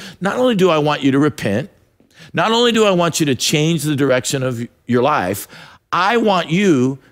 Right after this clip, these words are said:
to believe." Now, believe's a Greek word, and, and it basically at its core means to entrust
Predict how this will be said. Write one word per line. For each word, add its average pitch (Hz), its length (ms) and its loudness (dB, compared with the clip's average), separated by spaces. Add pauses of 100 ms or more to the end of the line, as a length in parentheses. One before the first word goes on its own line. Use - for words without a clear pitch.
(120)
to 120 500 0 (360)
believe." 104 680 -2 (880)
Now, 113 240 -4 (420)
believe's 180 400 2
a 160 60 2
Greek 139 340 2
word, 95 280 -4 (260)
and, 139 280 0
and 151 120 0
it 131 100 -2
basically 175 580 0
at 143 120 2
its 131 180 -2
core 175 500 2
means 113 580 -2 (280)
to 151 240 2
entrust 147 840 -2